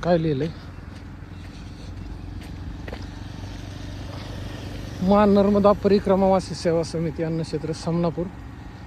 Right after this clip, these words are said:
नर्मदे हर पैदल यात्रा. तर ह्या ठिकाणी हे सगळं लिहिलेलं आहे बघा, अमरकंटक से करंजिया, गोरखपूर, गाडासराय, बोंदर, माणिकपूर,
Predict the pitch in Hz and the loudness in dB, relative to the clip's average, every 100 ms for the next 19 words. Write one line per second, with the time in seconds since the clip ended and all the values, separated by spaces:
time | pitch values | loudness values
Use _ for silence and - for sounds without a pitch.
0 | - 156 156 156 156 151 117 131 - 190 | -6 -4 -2 -4 -4 -4 -4 -4 4 6
1 | 185 185 165 - 143 - - - - - | 8 8 6 4 -2 -4 -10 -12 -12 -12
2 | - - - - 180 185 190 180 175 196 | -12 -12 -10 -4 4 4 6 6 6 6
3 | 208 - - - - - - - - - | 2 -4 -12 -12 -12 -12 -12 -12 -12 -12
4 | - - - - - 175 190 180 180 165 | -12 -12 -10 -8 -6 -2 2 4 4 4
5 | 170 175 147 156 139 - - - - - | 4 4 4 2 -2 -6 -10 -12 -8 2
6 | 196 208 202 196 202 202 196 - 196 196 | 6 6 6 4 4 4 2 4 6 6
7 | 180 190 180 180 180 - 180 160 175 175 | 8 8 8 6 4 2 2 6 6 6
8 | 180 170 160 175 185 156 - - - - | 4 4 4 6 6 4 2 -6 -6 -4
9 | - - - - 185 208 226 - 202 | -4 -4 -4 2 6 8 6 6 4